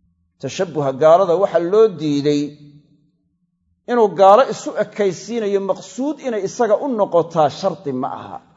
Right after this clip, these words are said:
Hadda ma aragtaa? Yacni, marka la tilmaamayo tashabbuh bilkufaar inaan lala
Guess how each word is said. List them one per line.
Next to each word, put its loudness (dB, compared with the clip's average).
Hadda -12
ma -4
aragtaa? -12
Yacni, -8
marka -2
la -2
tilmaamayo 0
tashabbuh -2
bilkufaar 2
inaan 0
lala 6